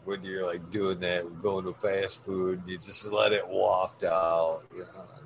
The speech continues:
fuck it. Fuck it. <laughs> I get a lot of "That smells good"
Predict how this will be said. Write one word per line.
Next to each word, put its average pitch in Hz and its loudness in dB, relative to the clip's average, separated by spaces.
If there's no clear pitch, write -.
fuck 78 -6
it. - -16
Fuck 135 4
it. 87 -2
<laughs> - -6
I 120 4
get 135 6
a 127 6
lot 120 8
of 117 4
"That 117 4
smells 113 2
good" 98 2